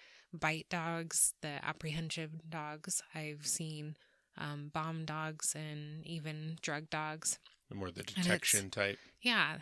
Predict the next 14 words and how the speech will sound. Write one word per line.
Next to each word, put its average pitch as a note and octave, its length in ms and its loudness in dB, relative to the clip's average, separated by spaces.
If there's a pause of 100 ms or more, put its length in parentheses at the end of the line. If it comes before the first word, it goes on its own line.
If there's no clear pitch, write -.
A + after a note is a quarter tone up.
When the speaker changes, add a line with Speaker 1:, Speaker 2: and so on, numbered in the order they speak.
(260)
Speaker 1:
And F#3+ 140 6
it's F3+ 200 2
amazing F#3+ 720 4
to D#3+ 120 -2
me, E3+ 540 -2
like, F3 240 -2
when F3 160 0
you F3 100 -4
even E3 220 -4
think F3+ 220 0
about E3 280 -4
that D3+ 180 0
level E3 480 0
of D#3 560 -2